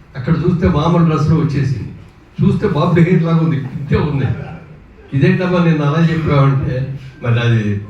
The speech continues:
విగ్ అని చెప్పి నేను ఎలా చెప్పుకుంటానండి?" అందుకని ఇలాంటివన్నీ చేస్తూ ఉంటుందండి అని చెప్పి క్రాంతి కుమార్ గారితో అన్నాను. అందుకే "మాకు అలాంటి అమ్మాయే కావాలయ్యా హీరోయిన్గా"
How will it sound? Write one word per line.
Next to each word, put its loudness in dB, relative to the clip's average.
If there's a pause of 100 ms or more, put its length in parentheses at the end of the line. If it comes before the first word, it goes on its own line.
(280)
విగ్ 0
అని 2
చెప్పి 2
నేను 2
ఎలా 0
చెప్పుకుంటానండి?" -2 (1300)
అందుకని 2
ఇలాంటివన్నీ 2
చేస్తూ 0
ఉంటుందండి 2
అని 2
చెప్పి 0
క్రాంతి -2
కుమార్ -2
గారితో 0
అన్నాను. -8
అందుకే -2
"మాకు -2
అలాంటి -4
అమ్మాయే -2
కావాలయ్యా 0
హీరోయిన్గా" -2